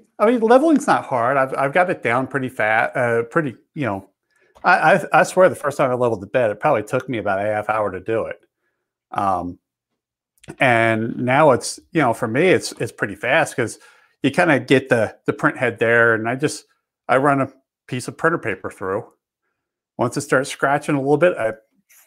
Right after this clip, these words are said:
fine, I move to the next, next position, do that. I probably run around three times on the screws, and I'm good. It's, it's level. Before, I was like,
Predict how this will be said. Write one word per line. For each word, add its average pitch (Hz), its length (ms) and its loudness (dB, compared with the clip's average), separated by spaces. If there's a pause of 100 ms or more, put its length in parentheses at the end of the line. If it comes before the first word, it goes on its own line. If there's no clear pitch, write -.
(320)
fine, 135 360 4
I 101 120 -2 (120)
move 123 260 -2
to 151 100 -2
the 123 60 -4
next, 127 400 -4
next 131 280 -4
position, 131 500 0
do 120 180 0
that. 127 380 2 (420)
I - 60 -16 (180)
probably 175 240 6
run 143 180 6
around 135 360 4
three - 320 -2
times 127 560 -2 (200)
on 123 140 -2
the 117 100 -4
screws, 151 540 -4
and 101 380 -4 (1160)
I'm 131 180 0
good. 170 320 4 (300)
It's, - 260 -8
it's 123 220 -4
level. 120 480 0 (800)
Before, 143 520 2
I 113 100 6
was 113 220 0
like, 107 200 -2